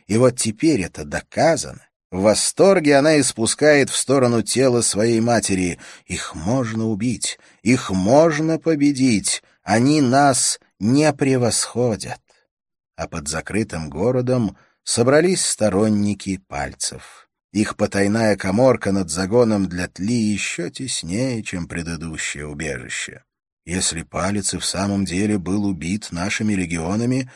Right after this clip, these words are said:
значит, пальцы не боги?» — говорит недеист. «Они наши боги», — с нажимом утверждает деист. По его мнению, крестоносцам только показалось, что убитый был пальцем,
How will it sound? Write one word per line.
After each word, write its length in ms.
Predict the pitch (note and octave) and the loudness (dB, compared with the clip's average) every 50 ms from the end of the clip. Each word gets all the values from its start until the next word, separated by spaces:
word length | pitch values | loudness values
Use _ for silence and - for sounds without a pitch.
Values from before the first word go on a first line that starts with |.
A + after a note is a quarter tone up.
| _ _ _ _ - | _ _ _ _ -12
значит, 540 | E2+ F2 F2 F2+ F2+ F2+ - - - - - _ | -8 -6 -4 -4 -4 -4 -4 -6 -8 -10 -18 _
пальцы 680 | - - F#2 G2 F#2+ E2+ - - - F2+ D#2+ C#2+ - _ _ _ _ _ - | -8 -6 -4 -4 -4 -4 -6 -6 -6 -6 -6 -10 -12 _ _ _ _ _ -8
не 220 | F2 F2+ F2 D2+ | -6 -4 -4 -6
боги?» — 640 | C2+ B1 C#2 C#2+ F2 A2+ B2+ B2+ - - - - - _ _ _ _ - | -8 -8 -8 -6 -4 -4 -4 -4 -6 -12 -12 -14 -14 _ _ _ _ -12
говорит 560 | E2+ F#2 F#2 F2+ E2+ D#2+ D#2+ D2+ - - - | -8 -6 -4 -4 -4 -6 -8 -10 -14 -14 -14
недеист. 720 | D#2+ D#2+ D#2 D2 D2+ C#2+ C2+ C2 B1+ - - - _ - _ _ _ _ _ | -12 -12 -12 -12 -12 -14 -14 -12 -10 -10 -10 -10 _ -18 _ _ _ _ _
«Они 480 | D2+ D#2 E2 D#2+ D#2+ E2+ F#2+ G#2+ B2 | -10 -8 -8 -6 -4 -2 0 2 2
наши 580 | B2 A2+ G#2 G2+ G2+ G#2 A2 - - - C3 C3+ | 2 2 2 2 2 2 2 2 2 2 2 2
боги», — 800 | B2+ G2 D#2+ E2+ F#2+ G#2+ A2+ A#2+ B2 A#2 A2 B2 B2+ B2+ B2+ - - _ - | 0 0 -2 2 4 6 6 6 6 4 2 2 2 2 0 -2 -12 _ -10
с 120 | - - | -8 -6
нажимом 520 | F2 F2+ F2+ E2 D#2+ F2 F2+ F#2 F#2 F2+ | -4 -4 -6 -6 -6 -6 -4 -4 -4 -4
утверждает 680 | F#2 F2+ - F2+ F2 E2+ D#2+ D#2 E2+ F2 E2+ E2 D#2+ D2+ | -4 -6 -6 -8 -8 -8 -8 -8 -6 -6 -6 -6 -8 -8
деист. 600 | D2+ E2+ E2 D#2+ D#2 D2+ D2 - - - - _ _ _ _ _ _ _ | -8 -8 -6 -6 -8 -8 -8 -8 -10 -10 -14 _ _ _ _ _ _ _
По 80 | - B2+ | 0 2
его 220 | C#3 D3+ D#3 E3 | 2 4 4 4
мнению, 440 | D3+ D3+ D#3+ E3 D#3+ D3 C#3 C3 B2+ | 2 2 2 2 2 2 2 2 2
крестоносцам 720 | - C3 C3 B2 - C3 C3+ D3 D3+ C#3 - - C#3+ C3+ C3 | 0 0 -2 -2 0 -2 -2 0 0 -2 -2 -2 -2 -2 0
только 300 | - C#3+ B2+ B2+ C#3+ B2 | 0 -2 -2 -2 -4 -4
показалось, 840 | - C3+ B2+ - C3+ A#2 G2+ E2 F2 F#2 A2+ C#3 D#3+ E3+ D3+ - | -2 -4 -2 0 0 0 0 -2 -4 -4 -4 -4 -4 -6 -6 -6
что 280 | - - - - - G#2 | -6 -6 -8 -6 -4 -2
убитый 540 | G#2+ G#2 F#2+ F2+ G2+ A2+ G#2+ G2+ - G2 F#2 | -2 -2 -2 -2 -2 -4 -4 -2 -4 -4 -4
был 260 | E2 F2 G#2 G2 E2+ | -4 -4 -4 -4 -4
пальцем, 680 | - _ - G#2+ G#2+ F#2 D#2+ - - F2+ E2+ D#2+ C#2+ | -6 _ -6 -4 -4 -4 -4 -6 -6 -4 -6 -6 -8